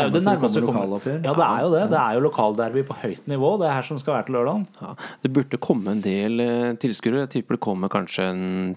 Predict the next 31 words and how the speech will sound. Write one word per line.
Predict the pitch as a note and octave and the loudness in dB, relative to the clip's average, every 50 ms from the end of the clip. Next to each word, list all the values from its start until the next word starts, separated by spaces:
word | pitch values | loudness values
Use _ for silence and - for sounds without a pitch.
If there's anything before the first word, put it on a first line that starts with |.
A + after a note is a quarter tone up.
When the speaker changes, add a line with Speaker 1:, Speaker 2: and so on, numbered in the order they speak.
| - | -4
Speaker 3:
tre, | - - G2 F#2+ F#2+ | -2 -2 0 0 -2
fire | - G2+ G2 F#2+ F#2+ | -2 -2 -2 0 0
hundre | F#2+ F2 F2+ F#2 F#2 F#2+ F#2+ F#2+ G2 G2 G2 | -2 -2 -2 -2 0 0 0 0 -2 -2 -2
fra | - - G2+ F#2+ F#2+ F#2+ F#2+ G2+ G2+ | -2 -2 -2 0 0 0 -2 -2 -4
Skien, | G#2 - A#2+ A#2+ B2 C3 C#3 C#3+ C#3+ C#3 - _ _ _ _ _ - | -2 -2 -2 -2 -2 -4 -6 -8 -10 -12 -14 _ _ _ _ _ -4
tenker | - C#3+ C3 - D#3+ E3+ | -4 -2 0 0 0 0
jeg, | G3 G3+ | 0 -2
rundt | E3+ D3 C#3+ | -2 -2 -2
der. | - D3+ E3 F#3+ A3 - _ - - - - - - - - - - _ _ _ _ - | -2 0 0 -2 -4 -6 _ -20 -20 -20 -20 -20 -20 -20 -20 -20 -20 _ _ _ _ -16
Men, | - C4+ A#3 A#3 G3+ C#3 B2 B2 B2 | -16 -12 -6 -4 -2 -2 0 0 0
eh, | B2+ B2+ B2+ B2+ B2 B2 B2 B2+ B2 A#2+ A#2 A2+ A#2 - - - A3+ A#3+ A#3+ G3 - - - - - | 0 0 0 0 0 0 -2 -2 -4 -4 -8 -10 -14 -18 -18 -16 -14 -12 -10 -10 -12 -12 -12 -6 -2
hva | B2+ B2 A#2+ A#2+ | 0 0 0 0
er | A#2 | -2
snittet | - - B2 A2+ - - - A#2+ | -2 -2 -4 -2 -2 -4 -4 -2
på | - C3+ B2 B2 B2 B2 B2 B2 B2 B2 B2 B2+ B2+ B2+ C3 B2+ B2+ B2 A#2+ B2 - _ _ - | 0 0 0 0 0 0 -2 -2 -2 -2 -2 -4 -4 -6 -8 -10 -12 -14 -16 -20 -20 _ _ -4
komplett | - B2+ A#2 B2+ C3 B2+ - - | -2 -2 0 0 -2 -2 0 -2
nå, | C3+ C3+ | -2 0
da? | C#3 D#3 E3+ - _ _ - | 0 -4 -6 -8 _ _ -4
Speaker 2:
Det | - | -2
er | C#3+ D3 | 0 0
halvparten | D3 C#3 A2+ - A#2 G#2+ - - | 0 0 -2 -2 -4 -6 -4 -4
av | A2+ | -2
det | G#2+ G#2 | -2 -2
Odd | G2 F#2+ | -2 -2
har. | A#2 C3+ C#3+ - - - _ _ - - - _ _ _ - | -4 -6 -6 -8 -12 -20 _ _ -20 -20 -20 _ _ _ -4
Fire | - B2 A#2+ G#2+ G#2+ G#2+ | -2 0 0 0 -2 -2
tusen. | G#2+ G2 F2 - - B2 | -4 -4 -4 -4 -6 -2
Speaker 3:
Fire | - - B2 A2+ | 0 0 0 0
tusen, | A#2+ A#2 G#2+ - C#3+ D#3 D#3 C#3+ | -2 -4 -4 -4 -6 -6 -4 -4
ja, | A2 | -4
ja. | A#2+ C3 | -4 -4